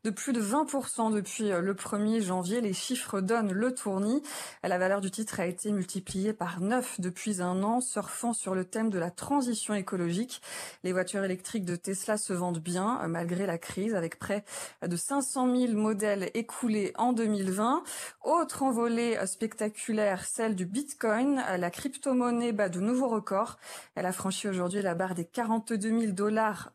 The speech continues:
le Bitcoin. C'est beaucoup plus tranquille pour l'euro qui cède zéro cinq pour cent à un dollar vingt-deux zéro cinq.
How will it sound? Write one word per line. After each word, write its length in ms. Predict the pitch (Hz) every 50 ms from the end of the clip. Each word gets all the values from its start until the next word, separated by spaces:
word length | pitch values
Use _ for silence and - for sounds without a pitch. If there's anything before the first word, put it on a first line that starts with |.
| _ -
le 380 | 170 180 196 214 240 277 311 320
Bitcoin. 640 | 233 190 190 180 - - - - 190 196 226 277 294 294 - - - - - - - 180
C'est 180 | 180 - 175 170
beaucoup 280 | 185 294 294 - 311
plus 160 | 294 - 269 254
tranquille 460 | - - 240 226 214 - 247 226 214
pour 200 | - - 185 190
l'euro 320 | 190 196 190 180 196 220
qui 180 | 226 - - 190
cède 220 | - - 208 202
zéro 260 | 196 190 185 175 170
cinq 300 | 165 - - 220 220 - -
pour 240 | - - 190 165 -
cent 260 | - - - 196 208
à 100 | 185 165 -
un 120 | - 214 214
dollar 400 | 196 196 185 185 196 214 214 208
vingt-deux 600 | 180 180 170 - - 190 180 180 220 254 254 -
zéro 380 | - 170 170 214 262 254 220 202
cinq. 300 | - - 165 151 165